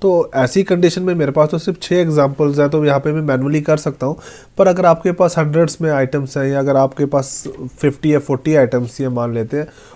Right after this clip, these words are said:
और ये आपका डेली का काम है, तो आपके ऐसे नंबर्स and नंबर लिखते रहेंगे, ये तो बहुत ही टाइम कंज्यूमिंग प्रोसेस हो जाएगी। तो इसके लिए मैं आपको एक शॉर्टकट ट्रिक बताने वाला हूँ, या आप कह सकते हैं एक फॉर्मूला बताने वाला हूँ, जिसकी मदद से आप ये काम बहुत ही आसानी से कर सकते हैं।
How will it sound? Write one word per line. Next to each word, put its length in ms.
और 100
ये 60
आपका 180
डेली 340
का 100
काम 320
है, 60
तो 100
आपके 320
ऐसे 200
नंबर्स 420
and 100
नंबर 220
लिखते 300
रहेंगे, 360
ये 80
तो 140
बहुत 220
ही 60
टाइम 240
कंज्यूमिंग 400
प्रोसेस 380
हो 80
जाएगी। 380
तो 120
इसके 200
लिए 80
मैं 80
आपको 160
एक 80
शॉर्टकट 380
ट्रिक 180
बताने 280
वाला 240
हूँ, 100
या 80
आप 100
कह 240
सकते 240
हैं 60
एक 60
फॉर्मूला 320
बताने 260
वाला 220
हूँ, 100
जिसकी 220
मदद 200
से 120
आप 100
ये 60
काम 280
बहुत 220
ही 60
आसानी 260
से 140
कर 100
सकते 320
हैं। 140